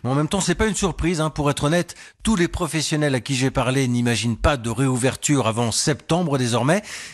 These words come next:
Mais ce qui est intéressant, c'est qu'on sent aussi la volonté de bien réfléchir d'ici là, au fond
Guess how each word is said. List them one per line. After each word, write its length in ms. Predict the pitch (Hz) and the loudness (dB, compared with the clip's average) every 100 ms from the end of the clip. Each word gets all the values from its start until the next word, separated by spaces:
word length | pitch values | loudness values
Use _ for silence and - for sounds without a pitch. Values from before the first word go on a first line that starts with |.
| - | 0
Mais 140 | 160 | 2
ce 80 | 220 | 2
qui 80 | - | 0
est 120 | 185 | -2
intéressant, 600 | 185 180 160 143 170 214 214 | 0 0 0 0 -2 -2 -8
c'est 220 | - 170 | -6 -2
qu'on 120 | 170 | 0
sent 140 | 156 165 | 0 0
aussi 220 | 143 208 | 0 2
la 80 | 165 | 2
volonté 440 | 160 151 233 226 - - _ | 2 0 0 -2 -6 -20 _
de 200 | 107 131 | -4 -2
bien 280 | 107 123 233 | 0 0 2
réfléchir 640 | 202 151 160 139 - 165 | 0 -2 -2 -2 0 0
d'ici 320 | 143 131 - | 0 -4 -2
là, 320 | 120 135 175 _ | 0 0 -2 _
au 120 | 151 | 0
fond 360 | 117 - 165 | 0 0 0